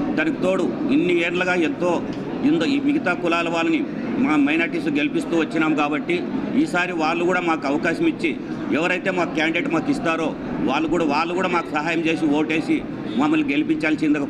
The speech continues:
కోరుతూ, అదేవిధంగా ఎంపీ సీటు కూడా మొత్తం జిల్లా లెవెల్లో మూడు లక్షలకు పైగా ఓటర్స్ ఉన్న ఓ ఎంపీ సీటు కూడా మాకు ఇస్తే, రెండు సీట్లు కూడా మా వాళ్ళంతా కలిసి ఇప్పుడు మేమంతా ఇక్కడ జమ కావడానికి ఒకటే కారణం. రెండు సీట్లు కూడా ఖచ్చితంగా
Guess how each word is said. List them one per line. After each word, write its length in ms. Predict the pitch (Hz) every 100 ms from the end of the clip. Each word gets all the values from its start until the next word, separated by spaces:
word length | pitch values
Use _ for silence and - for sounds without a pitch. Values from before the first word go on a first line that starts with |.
| 151
కోరుతూ, 320 | 151 - 175 - - - 127
అదేవిధంగా 420 | 151 190 196 196 165
ఎంపీ 180 | 160 196 190
సీటు 180 | 180 160
కూడా 160 | 165 131 - - - -
మొత్తం 220 | 214 - 175
జిల్లా 160 | 170 185 180
లెవెల్లో 220 | 180 180 160
మూడు 120 | 156 160
లక్షలకు 300 | 180 180 165
పైగా 180 | 165 156 156
ఓటర్స్ 260 | 160 160 160
ఉన్న 120 | 151 - - - - -
ఓ 80 | 160 156
ఎంపీ 180 | 175 185
సీటు 180 | 180 170
కూడా 120 | 175 139
మాకు 140 | 151 151
ఇస్తే, 160 | 151 175 151
రెండు 160 | 156 -
సీట్లు 220 | 165 160 165
కూడా 140 | 170 147 - - -
మా 80 | 135 147
వాళ్ళంతా 360 | 160 175 165 160
కలిసి 200 | 160 160 160
ఇప్పుడు 160 | 143 135
మేమంతా 260 | 143 147 165
ఇక్కడ 160 | 165 123
జమ 120 | 143 156
కావడానికి 360 | 156 156 151 143
ఒకటే 220 | 143 165 160
కారణం. 260 | 156 143 113 - - 101
రెండు 180 | 147 175 -
సీట్లు 220 | 185 175
కూడా 120 | 180 180 165
ఖచ్చితంగా 420 | 151 160 185